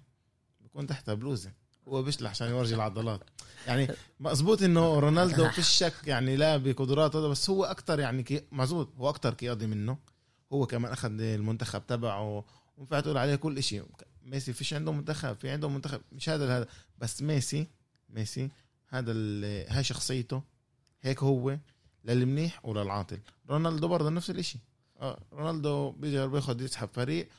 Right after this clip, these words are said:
Speaker 1: على كتافه لحاله وكل إشي، وهذا برضه ميسي يعني مش، مش من، من عملش بنصغر منه.
Speaker 2: آه.
Speaker 1: بس من ناحية قيادي، رونالدو أكيد أكتر قيادي من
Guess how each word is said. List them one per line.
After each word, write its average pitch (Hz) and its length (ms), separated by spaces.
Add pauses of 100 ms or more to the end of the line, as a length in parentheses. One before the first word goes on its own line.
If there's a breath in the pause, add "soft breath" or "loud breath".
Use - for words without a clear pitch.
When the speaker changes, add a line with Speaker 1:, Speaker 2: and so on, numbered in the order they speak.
(120)
Speaker 1:
على 127 140
كتافه 127 460
لحاله 123 460
وكل 120 300
إشي، 143 160
وهذا 143 320 (560 soft breath)
برضه 120 400
ميسي 123 340
يعني 104 180
مش، 117 240
مش 113 220
من، 110 680
من 110 200
عملش 147 340
بنصغر 127 460
منه. 113 300 (160 soft breath)
Speaker 2:
آه. 113 160
Speaker 1:
بس 113 120
من 127 80
ناحية 131 200
قيادي، 131 600 (380 soft breath)
رونالدو 117 320
أكيد 117 320
أكتر - 260
قيادي 104 360
من 95 260